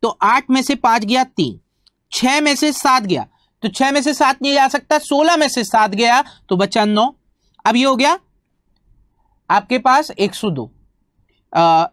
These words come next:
एक सौ दो में से सीधे सीधे मैं क्या करूं? सिक्सटी थ्री माइनस कर दूं। एक सौ दो बचा ना, एक तो मैंने कैरी ले लिया था आगे के लिए,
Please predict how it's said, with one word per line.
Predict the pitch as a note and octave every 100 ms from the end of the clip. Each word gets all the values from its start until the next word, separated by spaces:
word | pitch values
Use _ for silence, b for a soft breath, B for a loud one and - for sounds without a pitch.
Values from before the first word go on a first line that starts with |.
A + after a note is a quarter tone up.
| -
एक | A3
सौ | D4
दो | C4 C#4
में | C4+
से | D4+ D4
सीधे | C4+ B3 C4+
सीधे | C4+ B3+
मैं | C#4 C4+
क्या | C#4+
करूं? | C#4+ F#3 B2 _ _ _ _ _ -
सिक्सटी | - A3+ - C#4+
थ्री | C#4+ C#4+
माइनस | C4+ C4+ D4 -
कर | D4
दूं। | B3 D4+ _ _ _ _ _ _ _ b -
एक | G3+ -
सौ | D4
दो | A3+ C#4+
बचा | C#4+ C#4 D4+
ना, | F4
एक | A3+ C4 B3+
तो | C#4+
मैंने | C#4 D4
कैरी | C#4+ D4 D#4+
ले | D#4
लिया | D4+ D4 C#4+
था | C#4+ - _ _ _ _ -
आगे | G#3+ A#3+
के | C4 C4
लिए, | A#3+ B3